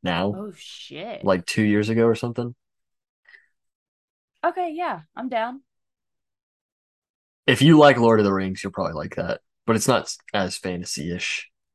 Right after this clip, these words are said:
Speaker 1: as Lord of the Rings was.
Speaker 2: Okay. Okay. Yeah,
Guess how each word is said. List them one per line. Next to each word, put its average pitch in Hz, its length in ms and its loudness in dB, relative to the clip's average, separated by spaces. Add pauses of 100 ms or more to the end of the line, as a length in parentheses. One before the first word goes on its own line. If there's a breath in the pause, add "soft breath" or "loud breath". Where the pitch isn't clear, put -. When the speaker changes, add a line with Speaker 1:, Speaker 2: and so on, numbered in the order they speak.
Speaker 1:
as 98 140 -10
Lord 95 160 -2
of 95 60 -6
the 90 60 -4
Rings 92 240 -8
was. 101 300 -12 (1160)
Speaker 2:
Okay. 165 400 -14 (1160)
Okay. 165 260 -20 (580)
Yeah, 233 220 -10